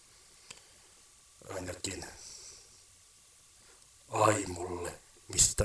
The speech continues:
on kysymys. Minä en elä enää pitkään. Syöpä. Sen takia ajattelin, että on ehkä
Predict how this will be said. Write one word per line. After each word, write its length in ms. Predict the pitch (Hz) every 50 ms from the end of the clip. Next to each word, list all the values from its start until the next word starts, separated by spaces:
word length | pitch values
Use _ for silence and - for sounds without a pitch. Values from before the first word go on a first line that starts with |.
| 101 - -
on 260 | 98 85 87 90 -
kysymys. 720 | - 101 - - - 80 - - - - - - - - - _ _ _ _ _ _ _ _ _ _ _ _ _ _ _ _ _ _ - - - - - - - - - -
Minä 460 | - - - - - - - - - -
en 280 | - - - - - - - -
elä 300 | - - - - - -
enää 560 | - - - - - - - - - - - - -
pitkään. 600 | - - - - - - - - - - - - - - - - - - - - - - - - - - - - - - - - - - - - - - - - - - - - - - - - - - - - - - - - - - - - - - - - - - - - -
Syöpä. 800 | - - - - - - - - - - - - - - - - - - - - - - - - - - - - - - - - - - - - - - - - - - - - - - - - - - - - - - - - - - - - - - -
Sen 160 | - - - -
takia 340 | - 131 - - 123 113 107
ajattelin, 520 | 107 107 104 - - - - - 107 107 98
että 260 | - - - 101 101
on 120 | 101 104
ehkä 340 | 98 - - - - - -